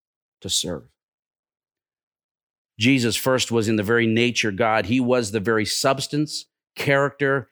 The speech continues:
and being of God. He was God. But secondly, he was also man at the same time, fully human.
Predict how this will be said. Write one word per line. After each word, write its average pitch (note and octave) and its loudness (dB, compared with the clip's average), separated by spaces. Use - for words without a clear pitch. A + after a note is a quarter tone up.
and G#2+ 0
being A2 0
of F2 -10
God. D#2 -4
He B2+ -2
was F#2+ -6
God. C#2+ -10
But G#2+ -8
secondly, C3 2
he A2+ 2
was G#2 -2
also A#2 0
man G#2 0
at - -10
the - -12
same A2 -2
time, F#2+ -2
fully D3 2
human. G2 -4